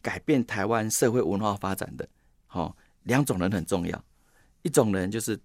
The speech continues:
退休的人，一种人是妇女。我觉得这两种人，哦，都很特别。那，呃，他当然也，也，也可能是现在的志工的主力，哦。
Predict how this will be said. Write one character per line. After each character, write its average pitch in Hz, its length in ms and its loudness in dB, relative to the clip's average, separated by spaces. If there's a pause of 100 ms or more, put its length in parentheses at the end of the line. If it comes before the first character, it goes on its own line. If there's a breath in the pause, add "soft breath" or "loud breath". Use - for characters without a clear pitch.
(160)
退 - 160 4
休 113 180 0
的 87 100 -4
人， - 160 -6 (640)
一 147 80 -2
种 120 220 2
人 85 160 0
是 101 320 -4
妇 131 240 6
女。 - 160 -2 (560)
我 110 80 -10
觉 180 120 6
得 185 80 12
这 208 120 10
两 180 200 8
种 143 200 4
人， 120 320 2 (160)
哦， 101 420 0
都 175 120 4
很 127 120 6
特 135 140 4
别。 - 260 -4 (360 soft breath)
那， 160 300 4 (380 soft breath)
呃， 110 560 0 (520)
他 196 120 0
当 196 180 8
然 170 140 6 (160)
也， 104 240 6 (140)
也， 98 240 2 (140)
也 101 140 -2 (120)
可 101 100 -4
能 95 100 2
是 135 160 0
现 127 300 4
在 110 300 0
的 98 180 -4
志 123 220 -2
工 113 220 0
的 95 80 0
主 80 240 -6
力， 95 280 -4
哦。 82 220 -6